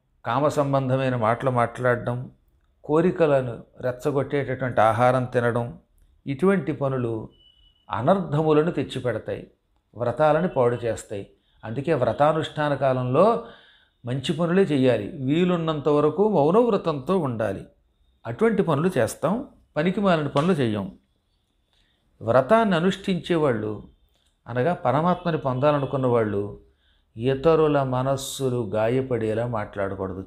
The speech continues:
చీటికి మాటికి మహాత్ములైన గురువులకు, సన్యాసులకు, బ్రహ్మచారులకు మనస్సు నొచ్చుకునేటట్టు మాట్లాడితే, పెద్దలు కోపిస్తే వ్రతం పాడైపోతుంది. అందువల్ల సాధ్యమైనంత వరకు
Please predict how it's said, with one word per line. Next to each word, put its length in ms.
చీటికి 300
మాటికి 720
మహాత్ములైన 920
గురువులకు, 600
సన్యాసులకు, 1000
బ్రహ్మచారులకు 1120
మనస్సు 640
నొచ్చుకునేటట్టు 840
మాట్లాడితే, 800
పెద్దలు 340
కోపిస్తే 880
వ్రతం 460
పాడైపోతుంది. 1080
అందువల్ల 340
సాధ్యమైనంత 640
వరకు 540